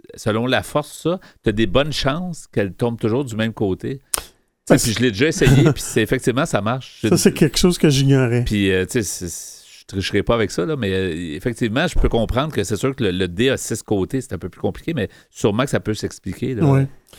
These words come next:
Speaker 2: Euh, Émile Borel, quant à lui, qui fut mathématicien p-, et professeur à la Faculté des sciences de Paris et spécialiste de la théorie des fonctions et des probabilités, disait : « Qui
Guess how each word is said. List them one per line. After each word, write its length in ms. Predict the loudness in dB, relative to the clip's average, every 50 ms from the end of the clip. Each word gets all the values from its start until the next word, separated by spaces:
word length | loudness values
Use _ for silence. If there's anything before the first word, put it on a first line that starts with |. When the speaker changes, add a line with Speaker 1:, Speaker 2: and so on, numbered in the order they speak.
| -20 -20 -20 -2 _ 4
Speaker 2:
Euh, 360 | 4 6 6 6 4 4 4 6
Émile 360 | 6 8 8 8 6 6 4 6
Borel, 680 | 6 6 6 6 6 4 4 4 4 4 4 4 2 2 2
quant 140 | 2 2 2
à 160 | 4 2 2
lui, 200 | 2 2 0 -2
qui 140 | -4 -2 0
fut 180 | 2 4 4
mathématicien 880 | 6 4 4 4 4 4 4 4 2 0 -4 -8 -2 2 4 4 4 2
p-, 120 | 0 -4 -8 -8 -12 -18 -20 -20 -2 _
et 120 | 2 2 4
professeur 540 | 4 4 6 6 4 4 6 4 4 4 4
à 60 | 4
la 120 | 2 2
Faculté 460 | 2 0 0 2 0 0 2 2 2
des 200 | 4 4 4 2
sciences 360 | 2 2 2 4 4 4 4 4
de 120 | 2 2
Paris 560 | 4 4 6 6 6 6 4 4 2 2 0 -4 -10 -20 -20 -20 _ _ -2
et 80 | 0 0
spécialiste 1000 | 0 -2 2 4 4 4 4 4 4 4 4 4 4 4 4 2 0 0 0 0
de 180 | 0 2 2
la 160 | 2 2 0 0
théorie 600 | 0 2 4 6 6 6 4 2 2 0 0 0
des 140 | 0 0
fonctions 600 | 2 2 2 2 2 2 0 2 2 4 4 2 0 -2 -8 -18 -20 -6 -2 0
et 100 | 2 2
des 200 | 4 2 2 0
probabilités, 1080 | 2 4 4 4 6 4 4 4 4 2 2 2 0 0 0 -2 0 2 2 2 2 2
disait : « 520 | 2 2 2 2 4 4 4 4 2 0 -4 -12 _ _ _ _ _ _ _ _ _ _ _ _ _ _ -4
Qui 340 | 0 4 4 4 4 2